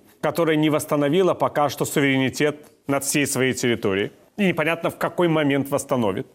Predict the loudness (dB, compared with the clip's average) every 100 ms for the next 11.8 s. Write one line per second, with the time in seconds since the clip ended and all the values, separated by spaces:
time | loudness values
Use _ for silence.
0 | _ -20 -10 -4 -2 2 2 2 0 0
1 | 0 0 -2 0 2 0 0 -2 0 2
2 | 0 -2 -4 -4 -4 -2 -4 -4 -2 -2
3 | 0 -2 0 -2 -2 -2 -2 -2 -4 -4
4 | 0 2 0 0 -2 0 0 0 -2 -4
5 | -2 -2 -2 -4 -4 -2 -2 -2 -2 -2
6 | -2 -2 0 2 0 0 -2 0 0 0
7 | 0 -2 -6 -8 -18 -20 -6 -4 -2 -4
8 | -2 -2 0 0 0 0 0 0 0 -2
9 | 0 0 0 2 2 2 0 -2 0 -2
10 | 0 -2 -6 -2 0 2 0 0 -2 -2
11 | -2 -2 0 -2 -4 -2 0 -2